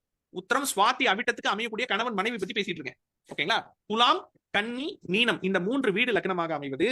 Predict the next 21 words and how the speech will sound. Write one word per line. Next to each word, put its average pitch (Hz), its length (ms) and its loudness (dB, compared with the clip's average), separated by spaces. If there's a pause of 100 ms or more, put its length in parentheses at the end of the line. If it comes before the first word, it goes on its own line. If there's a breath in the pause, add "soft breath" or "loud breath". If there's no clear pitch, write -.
(140)
அப்படி 160 200 0
இல்லை 196 200 4
என்றால் 202 220 2
லக்னாதிபதி 208 480 2
போய் 220 140 0
துலாம்ல, 214 340 4
கன்னில, 196 240 0 (520)
மீனம்ல 208 340 2
இருக்கிறது. 143 240 -4 (160)
ரூல் 202 140 2
நம்பர் 160 200 0
ஒன். 156 80 0 (1000 loud breath)
ரூல் 277 220 6
நம்பர் 240 200 0
டூ, 277 80 4 (1120)
லக்னத்திலேயே 247 680 4 (680)
ராகு, 208 360 2 (1500)
லக்னாதிபதி 233 540 2
கூட 226 140 4
ராகு, 180 260 2 (680)
லக்னத்திலேயே 247 540 2